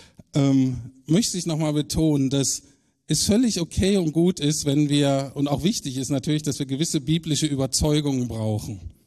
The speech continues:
und Einschätzungen, was wir als richtig und als falsch und als förderungsfähig empfinden. Aber was uns im Alltag ausmacht von unserer Kernberufung Identität ist,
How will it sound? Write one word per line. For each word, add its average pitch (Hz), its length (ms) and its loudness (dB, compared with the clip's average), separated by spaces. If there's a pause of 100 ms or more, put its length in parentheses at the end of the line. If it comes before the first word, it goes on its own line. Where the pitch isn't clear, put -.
(540)
und 127 220 -2
Einschätzungen, 123 880 -4 (160)
was - 140 -10
wir 127 80 -4
als 120 160 -2
richtig 131 320 -4
und 123 80 -4
als 117 200 -6
falsch 131 420 -4
und 117 80 -4
als 113 180 -2
förderungsfähig 113 1500 -4
empfinden. 110 640 -2 (1700)
Aber 151 400 0
was 151 180 -2
uns 156 240 -2
im 147 220 -2
Alltag 175 560 -4 (160)
ausmacht 151 600 0
von 139 100 -2
unserer 139 240 0
Kernberufung 151 800 -4
Identität 135 840 -4
ist, 175 480 -4